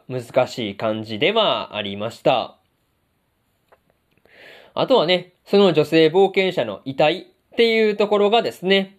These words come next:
どうなったのか、全く触れられてすらなかったわけなんですが、まあ、こう、こっからね、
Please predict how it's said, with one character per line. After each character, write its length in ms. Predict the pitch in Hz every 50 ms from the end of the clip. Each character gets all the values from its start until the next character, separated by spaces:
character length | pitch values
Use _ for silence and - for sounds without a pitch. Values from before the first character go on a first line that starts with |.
| _ _
ど 160 | - 165 175 170
う 40 |
な 100 | 156 135
っ 60 | 120 -
た 120 | - 175
の 120 | 170 143
か、 240 | - - 98 - - _ _ _ _ _ _ -
全 120 | 143 147 143 - - 147
く 120 | - 139
触 140 | 135 - 180
れ 100 | 180 196
ら 100 | 185 190
れ 100 | 180 180
て 140 | - - 165
す 160 | 160 - 170
ら 220 | 143 110 95 - _ - -
な 140 | 147 139
か 100 | 139 139
っ 160 | 127 - - _
た 140 | 113 104
わ 140 | 117 139 143
け 120 | - 160 139
な 140 | 127 117
ん 120 | 110 107 107
で 80 | 107 101
す 200 | - - - 127
が、 340 | 180 240 220 139 104 - _ _ _ _ _ _ _ _ _ _
ま 80 | - 339
あ、 20 | 277
こ 420 | - 214 196 196 190 185 180 180 180
う、 20 |
こ 80 | 175 170
っ 40 | 165
か 120 | 247 240
ら 80 | 135 135
ね、 260 | 160 151 151 -